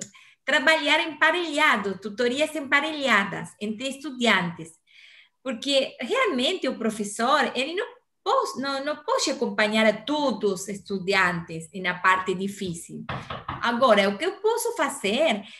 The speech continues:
é coordenar como vou ir acompanhando,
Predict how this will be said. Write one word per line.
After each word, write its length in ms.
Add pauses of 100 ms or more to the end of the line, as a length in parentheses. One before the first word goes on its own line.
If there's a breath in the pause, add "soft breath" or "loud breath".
(120)
é 80 (140)
coordenar 1120 (460 soft breath)
como 280
vou 100
ir 260
acompanhando, 1400